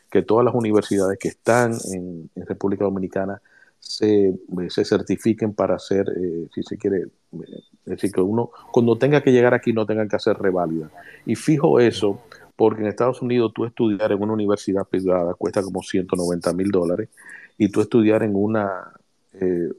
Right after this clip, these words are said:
universidad pública, que son excelentes, eh, pero, es decir, no, no menos de ochenta y ocho mil dólares vas a tener que, que gastar. Y eso es, eso es sin, sin ser becado. Pero aquí, promedio, el estudiante universitario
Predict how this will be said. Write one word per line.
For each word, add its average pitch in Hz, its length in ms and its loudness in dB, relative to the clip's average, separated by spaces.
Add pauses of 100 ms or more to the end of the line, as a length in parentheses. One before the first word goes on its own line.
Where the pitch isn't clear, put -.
universidad 101 640 0
pública, 92 440 0
que 98 120 2
son 95 200 0
excelentes, 92 760 2 (580)
eh, 92 280 0
pero, 92 260 0 (520)
es - 80 -10
decir, 95 320 0
no, 95 560 -2
no 95 160 -2
menos 101 200 4
de 95 60 6
ochenta 92 320 2
y 87 40 8
ocho 90 240 4
mil 82 180 0
dólares 87 380 2
vas 87 280 -6
a - 20 -16
tener 87 240 -6
que, 80 220 -6
que 85 160 -4
gastar. 85 400 -2 (420)
Y 95 120 2
eso 135 200 4
es, - 220 -2
eso 92 240 -4
es 107 80 -2
sin, 107 220 -6
sin 95 320 -8
ser 90 180 2
becado. 92 460 -2 (560)
Pero 107 180 6
aquí, 143 400 2 (140)
promedio, 110 640 6
el 101 60 2
estudiante 101 480 0
universitario 107 800 -2